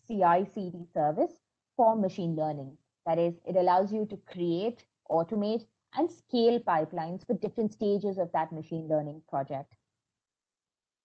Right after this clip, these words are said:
So it's a pretty critical tool to enabling M L ops on A W S.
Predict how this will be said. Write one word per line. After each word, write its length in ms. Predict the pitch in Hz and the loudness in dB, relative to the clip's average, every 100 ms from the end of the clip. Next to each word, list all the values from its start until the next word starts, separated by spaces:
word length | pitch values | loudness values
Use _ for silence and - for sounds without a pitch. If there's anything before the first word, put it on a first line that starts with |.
| _ | _
So 80 | - | -2
it's 80 | 302 | -2
a 20 | |
pretty 220 | 320 359 | 2 2
critical 480 | 349 254 208 208 220 | 4 0 0 -4 -6
tool 320 | 214 226 214 | -4 0 0
to 100 | 214 | 2
enabling 540 | 202 165 170 180 185 180 | 0 0 0 2 2 0
M 160 | 165 | -2
L 140 | 160 156 | 0 2
ops 200 | 151 - | 0 -4
on 160 | 160 | -10
A 100 | 151 143 | -8 -6
W 300 | 143 143 139 | -6 -6 -10
S. 140 | 135 | -14